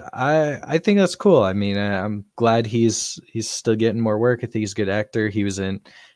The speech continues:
uh, <laughs> Terminator Dark Fate, um, which wa-, I, I really liked Terminator Dark Fate. I thought it was good. Um,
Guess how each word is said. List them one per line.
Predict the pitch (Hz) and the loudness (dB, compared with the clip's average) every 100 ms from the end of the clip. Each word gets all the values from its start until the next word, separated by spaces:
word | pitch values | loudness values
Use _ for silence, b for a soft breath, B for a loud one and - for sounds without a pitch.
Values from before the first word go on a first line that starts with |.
| B - | B -6
uh, | 95 90 85 85 78 101 | -2 -2 0 -2 0 -2
<laughs> | - - - | 0 0 2
Terminator | 139 127 120 113 113 | 0 2 2 2 0
Dark | 104 104 95 - | 0 -2 -4 -8
Fate, | - 104 104 - _ - | -4 0 -2 -4 _ -10
um, | 98 90 87 87 87 90 _ B B B B - | -6 -4 -4 -6 -10 -16 _ B B B B -4
which | 107 107 - | 0 0 -2
wa-, | 113 92 | -4 -4
I, | 104 101 85 127 160 | -2 -4 2 4 4
I | 107 | 4
really | 131 110 92 | 4 4 0
liked | 90 90 - | -4 -6 -8
Terminator | 98 87 87 87 | -8 -6 -8 -6
Dark | 87 87 | -6 -6
Fate. | 78 82 | -6 -6
I | |
thought | 90 92 | -6 -6
it | |
was | 87 | -6
good. | 92 90 - _ _ _ _ _ _ _ - | -8 -10 -10 _ _ _ _ _ _ _ -10
Um, | 98 87 82 85 87 | -6 -4 -6 -10 -16